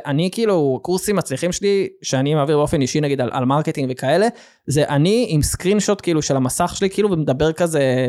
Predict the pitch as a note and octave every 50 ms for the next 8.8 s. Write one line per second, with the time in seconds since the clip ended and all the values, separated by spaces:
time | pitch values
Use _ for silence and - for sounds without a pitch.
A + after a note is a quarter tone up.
0 | B2+ - - - D3 C3 C3 A#2+ - C3+ B2 - - - F3 D#3+ D#3 - E3 D3+
1 | - - C3+ B2+ D3 D3+ D#3 E3 D3 - C#3+ C3+ C3 - - - E3+ D#3+ D#3+ D3
2 | - - - - - - E3 D#3+ D3+ - - - - - - - - - - E3+
3 | E3 F#3 - D3+ C#3+ - - E3+ E3+ F#3 F#3 A3 A#3+ C4 - - _ _ _ _
4 | _ _ _ - - D3+ D3+ C#3+ D3 C#3+ B3 B3+ B3 - C4 D4+ C#4 C4+ G3+ C#3+
5 | B2 - E3+ F#3 G3 - A3+ G3+ F#3+ - F#3+ G#3 F#3+ F3 D3 C#3+ C#3+ C#3+ C#3+ -
6 | - A3+ F3+ - - F#3 F#3+ F#3+ G#3 F#3+ F3+ - - - E3+ F3+ F3 - F#3 F#3
7 | F#3 E3+ - - C3+ B2+ B2+ C3 D#3 E3 D#3+ D#3+ E3 D3 C#3+ C3+ D3 C#3+ D#3 D3+
8 | C#3+ - C3 - - D#3+ D#3+ D3+ D#3+ D3 D3 C3+ C3+ C#3 D3 D3+